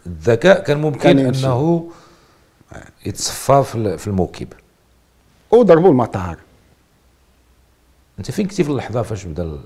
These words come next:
Speaker 1: الضرب ديال المطار؟
Speaker 2: انا، انا خارج.
Speaker 1: عطله زوينه هذه عندك.
Speaker 2: عطله زوينه.
Speaker 1: <laughs>
Speaker 2: انا ملي ش-، ملي سمعت الانقلاب
Speaker 1: مهم.
Speaker 2: وشفت الطياره، تيقنت بان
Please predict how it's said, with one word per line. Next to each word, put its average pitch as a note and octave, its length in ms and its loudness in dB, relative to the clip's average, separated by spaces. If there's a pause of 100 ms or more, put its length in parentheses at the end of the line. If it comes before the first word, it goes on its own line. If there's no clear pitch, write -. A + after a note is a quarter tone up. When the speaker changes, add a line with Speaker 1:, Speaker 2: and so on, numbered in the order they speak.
(320)
Speaker 1:
الضرب F2 380 0
ديال F2 140 0
المطار؟ D#2 400 -6 (120)
Speaker 2:
انا، F3 480 0 (440)
انا D3 220 0
خارج. F3 440 4
Speaker 1:
عطله A2+ 240 6
زوينه D3 340 6
هذه G#2 380 6
عندك. F#2+ 220 4
Speaker 2:
عطله C#3+ 120 6
زوينه. D#3+ 300 6 (400)
Speaker 1:
<laughs> - 280 -6
Speaker 2:
انا G#3 280 6
ملي F#3 300 2
ش-، - 200 -12
ملي F3+ 220 0
سمعت D3+ 360 0
الانقلاب G#2+ 440 -2 (360)
Speaker 1:
مهم. E2+ 280 -8 (200)
Speaker 2:
وشفت B2+ 320 -8
الطياره، C#3+ 640 2 (1160)
تيقنت - 460 -4
بان D#3 500 2